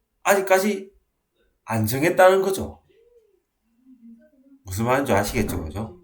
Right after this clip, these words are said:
여기 첫 번째 이유고, 안 정했기 때문에 방향성이 위로든 아래든 다 열려 있다는 거잖아요. 그것이 나타내는 것이 뭐냐 하면 오늘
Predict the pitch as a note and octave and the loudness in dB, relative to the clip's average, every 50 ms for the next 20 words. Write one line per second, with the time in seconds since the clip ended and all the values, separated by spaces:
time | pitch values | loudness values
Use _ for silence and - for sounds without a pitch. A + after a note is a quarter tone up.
0 | _ - - A2+ C#3+ F3 A#3 - A#3 A3 - A3+ A3+ A3 G#3+ D#3+ A#2+ G2 G2 G2 | _ -8 -8 -6 -4 -4 -4 -4 -4 -2 0 2 2 4 4 2 0 0 -2 -2
1 | F#2 F#2 - A2 B2 A#2 G#2 D#2+ E2+ _ _ _ _ - - - - _ _ - | -4 -4 -6 -6 -6 -6 -6 -8 -12 _ _ _ _ -20 -20 -20 -20 _ _ -20
2 | _ - - - - - - - - _ _ _ _ _ _ _ - - _ _ | _ -20 -20 -20 -20 -20 -20 -20 -20 _ _ _ _ _ _ _ -20 -20 _ _
3 | _ _ _ _ - - - - - - - _ _ _ _ - G#2 B2 C#3+ D#3 | _ _ _ _ -20 -16 -16 -16 -16 -18 -20 _ _ _ _ -4 -2 -2 0 0
4 | D#3+ F#3+ G#3 A#3+ A#3+ A#3+ A#3 A3 - - G#2 F#2 F#2+ G2+ G#2 A#2 A#2 G#2+ E2+ - | 0 2 2 2 2 0 -2 -2 -2 -2 -2 -2 -2 -2 -2 -2 -2 -2 -4 -8
5 | - - _ _ _ _ _ _ _ _ - A2+ B2 C#3 D3+ D#3 - A3+ A#3 G#3+ | -12 -18 _ _ _ _ _ _ _ _ -4 -4 -2 0 -2 0 0 2 2 2
6 | E3+ D3+ - G3+ A3 B3 A#3 G#3 F3 E3 D#3 D#3 D3+ - D#3+ D3+ C3+ A2+ G#2+ G2 | 2 2 0 2 2 6 6 6 6 6 2 0 0 -2 -4 -4 -4 -6 -8 -8
7 | - - G#2 G#2+ F#2+ F#2 F2 F2 G#2 D#3+ G3 F#3+ - A2+ F2+ E2 D#2 - - - | -8 -6 -6 -4 -4 -4 -4 -4 -4 -4 -4 -4 -4 -6 -6 -6 -8 -10 -16 -18
8 | - D#2+ - E2 E2+ G2 A2 - - _ _ _ _ _ _ _ _ - - G#3+ | -18 -20 -20 -18 -18 -18 -18 -18 -20 _ _ _ _ _ _ _ _ -20 -20 -20
9 | - - - - C3 C3+ G#3+ A#3+ A3+ A#3 G3+ D#3+ D#3+ E3 - - D#3+ C#3+ B2 A2+ | -20 -20 -14 -10 -4 0 2 2 4 4 4 2 2 2 0 -4 -6 -4 -4 -2
10 | A2 A#2 A#2 A2+ G2+ F#2+ - - - F2+ E2+ F2 F2 E2+ G#2+ A2+ G#2+ G2 G#2+ A2 | -4 -4 -4 -6 -6 -8 -8 -8 -10 -12 -12 -10 -6 -6 -4 -4 -4 -4 -4 -6
11 | A2+ - - - _ _ _ _ _ - G#3 A3 G#3 C#3+ A2+ G2+ F#2 - | -6 -8 -12 -20 _ _ _ _ _ -2 0 2 2 4 2 2 0 -2